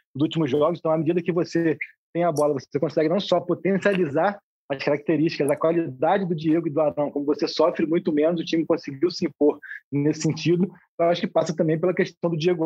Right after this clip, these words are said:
Alves e do Rodrigo Caio, que ficaram fora um bom período e agora conseguem en-, engrenar uma sequência e fazem muita diferença, assim, cara. Eu acho que a gente ainda hoje ter qualquer crítica à escolha pelo Arão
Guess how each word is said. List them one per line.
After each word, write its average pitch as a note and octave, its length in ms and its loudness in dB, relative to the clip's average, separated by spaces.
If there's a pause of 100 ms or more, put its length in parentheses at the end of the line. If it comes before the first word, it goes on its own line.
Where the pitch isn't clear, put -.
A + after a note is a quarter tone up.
Alves D#3 240 2
e - 20 -4
do D#3+ 100 -2
Rodrigo E3 380 0
Caio, F3 220 2
que - 80 -16
ficaram E3 280 0
fora D#3+ 320 0
um C#3+ 60 -2
bom D3 180 -2
período E3 420 0
e - 20 4
agora D#3+ 320 0 (300)
conseguem D#3 420 0
en-, D3+ 260 0
engrenar D3 400 2
uma D3+ 100 0
sequência D#3 560 0
e F#3 100 -2 (240)
fazem E3 260 2
muita E3 280 0
diferença, F3 580 0
assim, A2+ 200 -6
cara. A2 180 -4
Eu B2 120 4
acho D3 180 -2
que E3+ 180 0 (300)
a C3 60 2
gente D3+ 260 0
ainda F3 340 2
hoje D3 360 0
ter D3+ 100 0
qualquer E3+ 300 0
crítica D3 640 0
à C#3+ 100 2
escolha D#3 420 0
pelo D#3 280 0
Arão D3 360 0